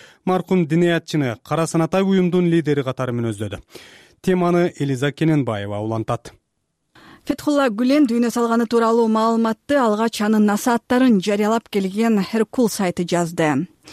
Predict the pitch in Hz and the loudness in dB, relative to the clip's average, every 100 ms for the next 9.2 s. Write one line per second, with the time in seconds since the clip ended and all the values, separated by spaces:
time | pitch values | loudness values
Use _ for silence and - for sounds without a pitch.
0 | - - - 214 220 233 - 233 233 214 | -18 -18 -4 -2 2 0 0 0 0 0
1 | 190 202 202 190 175 208 202 202 190 196 | -2 0 2 2 2 0 0 -2 -2 -4
2 | - 196 170 190 202 220 185 180 175 - | -2 0 0 0 2 0 0 2 2 0
3 | - - 233 226 226 - 185 175 170 - | -4 -2 -2 0 -2 -2 -2 0 0 -2
4 | 175 175 - 180 185 180 185 175 180 180 | -2 -2 -2 -4 0 2 2 2 2 2
5 | 185 220 208 - - 196 226 - 254 226 | 2 0 -2 -10 -6 -2 -2 0 2 2
6 | 214 202 196 196 190 180 175 - 196 180 | 2 2 0 0 -2 -2 -4 -2 0 2
7 | 175 180 175 175 175 175 190 190 185 180 | 0 0 0 0 0 0 2 4 2 0
8 | - - 190 196 214 175 - 170 165 180 | -4 -4 -2 0 0 -2 -2 -4 -2 -2
9 | 185 | -2